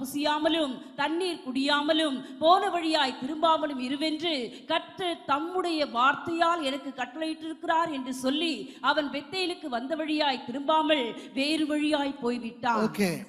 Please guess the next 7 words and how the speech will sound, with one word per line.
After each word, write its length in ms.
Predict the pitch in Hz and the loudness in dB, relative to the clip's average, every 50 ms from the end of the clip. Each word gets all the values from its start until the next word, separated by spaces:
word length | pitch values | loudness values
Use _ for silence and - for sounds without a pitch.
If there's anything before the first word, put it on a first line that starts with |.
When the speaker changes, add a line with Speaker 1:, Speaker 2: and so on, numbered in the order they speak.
| - - - - | -16 -20 -14 -8
Speaker 2:
கவனிங்க. 600 | 180 202 214 214 208 196 170 147 - - - - - - - _ _ _ _ _ _ _ _ | -4 -2 0 0 0 -2 -4 -6 -10 -14 -18 -20 -20 -20 -20 _ _ _ _ _ _ _ _
இந்த 420 | - 233 294 349 370 359 381 370 | 2 2 2 2 2 4 4 4
தீர்க்கதரிசியை 1040 | - - - - 311 330 349 - - - 320 320 302 285 269 - - 269 254 233 247 | 4 4 4 4 4 4 2 -2 0 0 2 2 2 2 2 2 2 2 2 2 2
பற்றி 320 | 247 226 220 254 - 370 | 0 -2 -2 -4 -4 -4
நான் 560 | 392 339 277 262 254 233 214 - - - - - | 0 2 2 4 4 2 0 -2 -6 -12 -12 -12
சொல்ல 340 | - - - 233 226 208 | -8 -6 -4 -2 -2 -2
வேண்டும். 320 | 196 180 175 165 - - | -2 -2 -4 -6 -8 -12